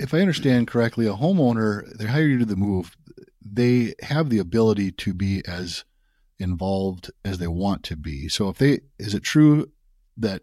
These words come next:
if they wanna save money, they can do all the packing, you know, I mean, packaging and the bundling and really get it,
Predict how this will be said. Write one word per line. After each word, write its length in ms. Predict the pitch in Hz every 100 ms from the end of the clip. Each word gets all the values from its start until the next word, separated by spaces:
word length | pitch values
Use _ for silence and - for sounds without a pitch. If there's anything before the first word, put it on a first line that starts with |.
| _
if 120 | 107
they 100 | 107
wanna 180 | 120 143
save 240 | - 123
money, 260 | 110 110 113
they 120 | 104
can 120 | 107
do 140 | 101 98
all 100 | 95
the 80 | 90
packing, 400 | - 92 98 92
you 80 |
know, 80 | 107
I 20 |
mean, 160 | 85 87
packaging 540 | - 101 104 98 95
and 100 | 87
the 140 | 80 71 - - - _
bundling 400 | 113 113 107 98
and 100 | 95
really 200 | 120 98
get 220 | 98 107
it, 140 | 107